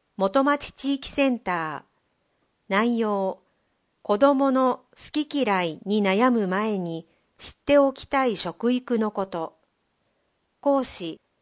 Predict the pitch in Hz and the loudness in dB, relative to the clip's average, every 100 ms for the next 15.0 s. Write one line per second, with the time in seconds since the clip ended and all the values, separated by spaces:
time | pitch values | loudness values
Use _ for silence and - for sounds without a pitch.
0 | _ - 185 254 269 285 262 262 269 - | _ -4 2 2 2 0 2 2 0 -4
1 | - 196 - 175 160 143 - _ - 214 | -6 -6 -4 -8 -8 -10 -14 _ -10 -4
2 | 247 262 262 254 247 240 233 214 - 156 | -2 -2 0 0 0 0 -4 -6 -10 -12
3 | 147 _ _ _ _ _ _ _ _ _ | -14 _ _ _ _ _ _ _ _ _
4 | 214 247 262 254 247 233 226 _ - 247 | 2 4 4 2 0 0 -6 _ -4 0
5 | 277 247 202 165 151 - _ - 208 220 | 2 2 2 -2 -8 -16 _ -8 -4 -4
6 | 214 196 196 170 170 _ _ _ _ _ | -4 -10 -8 -12 -12 _ _ _ _ _
7 | _ _ _ _ - 202 240 - - 226 | _ _ _ _ -2 2 2 0 -2 0
8 | 214 208 202 _ _ _ _ _ - 277 | 2 0 -4 _ _ _ _ _ -2 2
9 | 302 277 240 - - 214 247 247 240 - | 4 2 -2 -6 -10 -4 -2 -2 -4 -4
10 | 233 - 202 196 202 277 285 262 233 190 | -8 -6 -4 -4 -4 2 2 2 0 0
11 | 170 160 180 226 220 208 190 190 - _ | 0 0 0 0 -2 -2 -2 -4 -8 _
12 | _ - 190 190 269 269 262 - - 254 | _ -4 0 2 4 2 0 -10 -4 -4
13 | 262 - 262 254 214 170 165 151 - _ | -4 -4 0 0 0 -4 -4 -8 -12 _
14 | _ _ _ _ 208 220 208 202 196 | _ _ _ _ 0 2 2 2 2